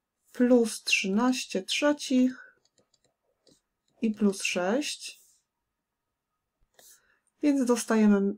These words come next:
minus trzynaście dziewiątych. To może sprowadźmy to do wspólnego mianownika, więc też w mianowniku niech będzie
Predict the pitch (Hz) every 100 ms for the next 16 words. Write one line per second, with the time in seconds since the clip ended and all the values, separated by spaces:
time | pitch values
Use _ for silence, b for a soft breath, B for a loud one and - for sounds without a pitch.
0 | - 214 240 254 233 202 202 - - -
1 | _ _ _ _ _ _ _ _ _ _
2 | _ _ _ - - 240 220 220 220 -
3 | - 196 185 214 285 302 294 233 226 233
4 | - _ _ _ _ b b b - 254
5 | 240 226 226 220 220 214 208 208 208 -
6 | 208 208 202 190 196 214 208 196 190 -
7 | 220 208 202 185 180 202 202 185 180 190
8 | 180 180 185 175